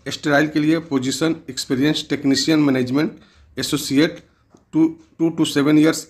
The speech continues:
experience, qualification, आईटीआई, डिप्लोमा, जॉब प्रोफाइल, जनरल इंजेक्टेबल, सेक्स हार्मोन्स,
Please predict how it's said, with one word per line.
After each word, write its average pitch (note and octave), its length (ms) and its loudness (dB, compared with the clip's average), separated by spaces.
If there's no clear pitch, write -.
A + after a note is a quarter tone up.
experience, D#3 560 -2
qualification, D3 680 0
आईटीआई, D3 400 0
डिप्लोमा, C3+ 560 0
जॉब E3 280 2
प्रोफाइल, D#3 480 2
जनरल D3+ 460 2
इंजेक्टेबल, D3+ 640 0
सेक्स F3 260 0
हार्मोन्स, D3 320 2